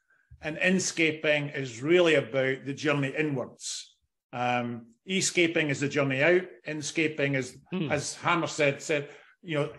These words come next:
Speaker 1: the internal journey is the longest one.
Speaker 2: Hmm.
Speaker 1: Because that's a journey to self-awareness. Now, that's about the person as much as it is about the forum, 'cause it's just the same thing.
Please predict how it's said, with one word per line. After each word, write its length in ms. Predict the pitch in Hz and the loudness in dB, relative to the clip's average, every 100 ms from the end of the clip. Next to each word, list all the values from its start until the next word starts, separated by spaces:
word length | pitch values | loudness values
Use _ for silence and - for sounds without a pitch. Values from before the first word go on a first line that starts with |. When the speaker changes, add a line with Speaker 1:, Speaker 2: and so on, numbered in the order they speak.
| - | -6
Speaker 1:
the 260 | 147 - | -2 2
internal 600 | 190 190 - 190 190 151 | 2 4 4 4 4 0
journey 380 | 139 139 139 135 | 0 -2 0 -2
is 120 | 131 127 | -4 -2
the 80 | |
longest 460 | 139 143 139 123 - | 2 2 2 -4 -8
one. 220 | 117 107 - _ _ _ _ 135 | -10 -12 -16 _ _ _ _ -8
Speaker 2:
Hmm. 220 | 143 165 | -6 -6
Speaker 1:
Because 240 | 139 - - | -8 -10 -6
that's 340 | 151 165 - - | 0 0 0 0
a 60 | |
journey 340 | 160 165 151 151 | 2 4 2 0
to 140 | 147 | -2
self-awareness. 840 | 131 160 143 143 139 190 175 120 - | -4 0 0 0 2 2 2 0 -4
Now, 140 | 151 151 - - _ 139 | -4 -4 -8 -20 _ 0
that's 320 | 190 202 208 | 2 2 2
about 260 | 180 190 | 4 4
the 80 | 165 | 2
person 460 | - 196 202 - 135 | 2 2 2 0 -6
as 120 | 127 | -6
much 240 | 147 147 143 | -6 -6 -6
as 100 | 143 | -6
it 100 | 147 | -4
is 100 | 135 | -2
about 200 | 127 127 | -2 -4
the 40 | |
forum, 440 | - 208 202 - - _ _ _ _ | -2 0 2 -2 -10 _ _ _ _
'cause 140 | - 127 - | -18 -14 -10
it's 160 | 151 | -6
just 240 | - 160 - | -2 -2 -2
the 60 | |
same 360 | 139 - 151 117 | -8 -4 -2 -2
thing. 300 | 113 196 110 | 0 0 0